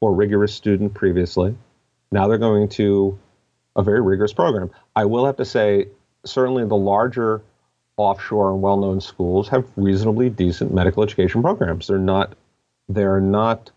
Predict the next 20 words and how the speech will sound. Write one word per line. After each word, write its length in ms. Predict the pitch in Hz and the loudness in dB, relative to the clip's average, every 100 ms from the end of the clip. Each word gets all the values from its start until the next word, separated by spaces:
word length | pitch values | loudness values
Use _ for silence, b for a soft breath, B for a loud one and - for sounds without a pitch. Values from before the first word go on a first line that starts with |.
| _ _ _ | _ _ _
crap. 360 | - 123 117 117 | -4 0 0 -2
They 120 | 101 | -2
have 200 | 98 101 | -2 -2
to 80 | 104 | -6
show 220 | - 104 | -2 -2
people 320 | 92 104 98 | 0 -2 0
are 40 | 95 | 0
gonna 160 | 98 | 0
pass 400 | 95 104 98 95 | 0 0 0 -2
the, 320 | - 98 95 95 | -2 0 2 2
um, 280 | 90 90 - b b b b - | 0 -4 -8 b b b b -4
boards, 600 | 104 120 101 95 113 - _ | 0 2 2 0 -2 -12 _
and 240 | 98 95 | -4 -4
so 220 | 98 101 | 0 2
they 100 | 98 | 2
have 220 | 101 104 - | 2 0 0
to 60 | |
be 120 | 104 | 0
rigorous 400 | 107 120 190 120 | 2 2 2 0
enough, 220 | 95 87 | -2 -4